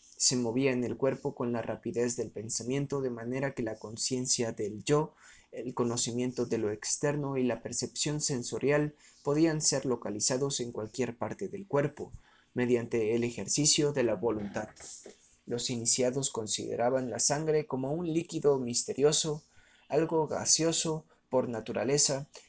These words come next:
que servía como medio de manifestación del fuego,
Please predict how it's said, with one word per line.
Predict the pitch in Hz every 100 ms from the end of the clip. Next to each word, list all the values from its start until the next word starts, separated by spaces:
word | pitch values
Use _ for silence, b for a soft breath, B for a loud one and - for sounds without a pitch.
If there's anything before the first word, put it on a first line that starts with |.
| B
que | 139
servía | 131 139 120 143 156 147
como | 131 123
medio | 117 127 143 139 131
de | 117
manifestación | 110 107 110 107 - - - 120
del | 101 104
fuego, | - 147 147 113 95